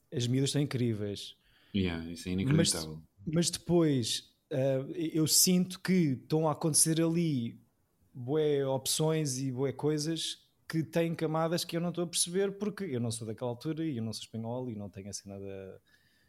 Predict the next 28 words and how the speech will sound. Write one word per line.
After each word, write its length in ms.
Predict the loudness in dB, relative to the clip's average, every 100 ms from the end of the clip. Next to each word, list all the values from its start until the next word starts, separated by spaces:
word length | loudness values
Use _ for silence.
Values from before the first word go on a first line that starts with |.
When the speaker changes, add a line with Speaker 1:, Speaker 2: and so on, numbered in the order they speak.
| _ _ _ -8
Speaker 1:
de, 440 | -6 -6 2 6
Speaker 2:
A 20 |
única 460 | 8 10 8 6 6
coisa 260 | 4 4
que 80 | 2
fui 180 | 0 4
Speaker 1:
franquismo. 20 |
Speaker 2:
investigar 500 | 4 4 4 4 4 2
era, 220 | 0 0 2
eu 140 | 4
não, 180 | 4 2
eu 180 | 0 0
fui, 240 | 2 2 4
a 40 |
única 300 | 4 2 0
coisa 160 | -2 -2
que 80 | 0
fui 80 |
investigar 340 | -2 0 -2 -2
a 60 |
seguir 200 | -4 -2
ao 80 | -2
filme, 280 | -2 0 0
porque 160 | 0 -2
na 60 |
realidade 380 | 2 2 2 2
é 40 | 0
isso, 340 | -2 -4